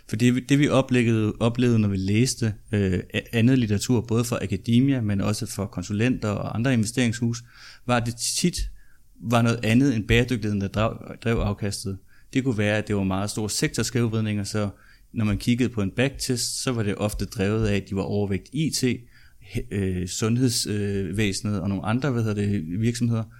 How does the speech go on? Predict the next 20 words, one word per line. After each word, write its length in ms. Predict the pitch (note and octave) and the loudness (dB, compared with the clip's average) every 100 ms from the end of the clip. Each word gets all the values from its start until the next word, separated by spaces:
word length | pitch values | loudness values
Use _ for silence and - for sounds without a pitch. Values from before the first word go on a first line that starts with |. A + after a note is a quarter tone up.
| - - - - - | -20 -20 -20 -20 -10
hvor 360 | A2+ B2 A#2 A#2 | 2 4 4 2
det 100 | C#3 | 2
var 80 | C3+ | 4
ikke 160 | C#3+ C#3+ | 2 2
det, 120 | C#3 | 2
vi 80 | C#3+ | 4
ønskede. 360 | A#2+ - C3+ | 2 2 0
Vi 80 | A#2 | 2
ønskede 380 | A2+ - C#3+ G#2+ | 0 2 0 2
at 60 | |
have 180 | G#2 A2 | 0 0
en 80 | B2+ | 0
portefølje, 520 | A#2+ G#2+ - C3 D#3+ | 0 -4 0 0 0
der 120 | C3 | -2
havde 220 | G#2 A#2 B2+ | -2 -2 -2
den 100 | B2+ | -2
samme 600 | - - G#2+ A#2 C#3+ D3+ | -2 0 -2 -2 -4 -6
sektorallokering 920 | - - B2+ - G#2+ G#2 - A#2 G#2+ G2+ | -8 -6 -4 -4 -4 -6 -4 -4 -4 -8
som 240 | - G#2 G2 | -8 -8 -6
verdensmarkedet. 600 | G2+ G2 - F#2+ G#2 | -6 -6 -4 -6 -8